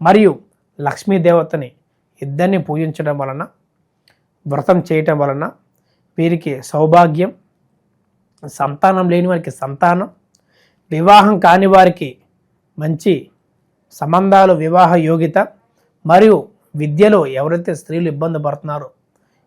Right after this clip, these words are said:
ఈ వ్రతం చేయటం వలన వారికి కూడా మంచి విద్య, చదువులో మంచిగా రానియటం వంటివి కూడా చేస్తూ ఉంటారు.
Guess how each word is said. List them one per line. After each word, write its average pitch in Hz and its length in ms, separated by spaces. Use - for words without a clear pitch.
ఈ 151 100
వ్రతం 143 380
చేయటం 151 380
వలన 156 240
వారికి 151 380
కూడా 170 260
మంచి 165 320
విద్య, 143 380
చదువులో 175 440
మంచిగా 147 360
రానియటం 160 380
వంటివి 147 280
కూడా 165 140
చేస్తూ 151 300
ఉంటారు. 127 360